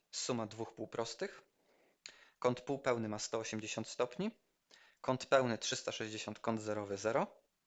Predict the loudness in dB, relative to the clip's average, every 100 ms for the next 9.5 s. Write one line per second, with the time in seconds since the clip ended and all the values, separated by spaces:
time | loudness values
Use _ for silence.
0 | -20 -20 -6 2 2 4 0 0 -2 0
1 | 0 0 -2 -2 0 0 0 0 -2 -6
2 | -20 -6 -4 -2 -2 -4 -4 -2 -4 -4
3 | -12 _ _ -2 0 0 -2 -6 -8 -10
4 | _ _ _ 0 0 0 -4 -2 -2 -2
5 | -4 _ _ _ _ _ _ _ _ _
6 | _ -20 _ _ _ _ 4 4 4 0
7 | -2 -2 -2 -4 -4 -4 -6 _ _ _
8 | _ -10 -6 -6 -8 -12 _ -2 -2 -4
9 | 2 4 4 0 -8